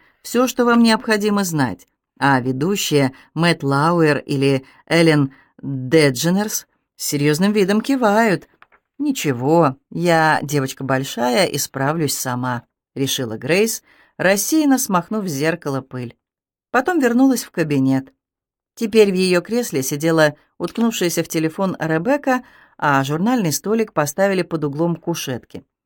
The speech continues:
В центре красовались розы и гранки книги. Грейс сразу поняла, куда ей следует сесть. Естественно, на кушетку. "Восхищаюсь такими людьми, как ваш муж", проговорила Ребекка из вестибюля.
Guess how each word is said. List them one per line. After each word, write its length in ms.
В 60
центре 360
красовались 600
розы 440
и 180
гранки 500
книги. 500
Грейс 580
сразу 380
поняла, 420
куда 200
ей 160
следует 480
сесть. 400
Естественно, 600
на 120
кушетку. 640
"Восхищаюсь 760
такими 360
людьми, 360
как 200
ваш 340
муж", 380
проговорила 640
Ребекка 420
из 100
вестибюля. 640